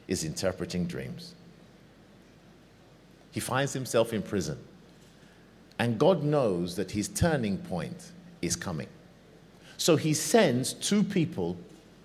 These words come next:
to be kind to. One night,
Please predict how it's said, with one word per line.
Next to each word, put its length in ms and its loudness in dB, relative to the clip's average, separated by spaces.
to 120 -2
be 140 -2
kind 420 -6
to. 160 -10
One 320 2
night, 440 0